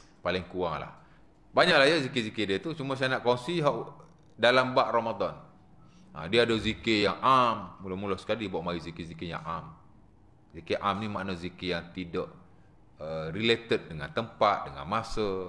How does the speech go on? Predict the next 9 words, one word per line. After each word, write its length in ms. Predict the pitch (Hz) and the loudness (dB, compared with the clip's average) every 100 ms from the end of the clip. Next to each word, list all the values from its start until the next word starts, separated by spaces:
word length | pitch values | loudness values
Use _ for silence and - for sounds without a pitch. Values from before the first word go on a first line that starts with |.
| - | -8
ya, 240 | 95 131 - | -8 -8 -6
banyaklah 400 | 90 92 80 82 | -4 -4 -6 -6
ya. 100 | 107 - - - - - - _ _ | -8 -12 -20 -20 -20 -20 -20 _ _
Kemudian 320 | 104 123 143 | -2 2 6
dia 80 | 139 | 6
mari 240 | 123 135 | 4 2
zikir-zikir 600 | 123 123 127 120 127 127 | 2 2 0 0 0 0
yang 80 | 117 | 2
khas. 240 | - 127 | 2 2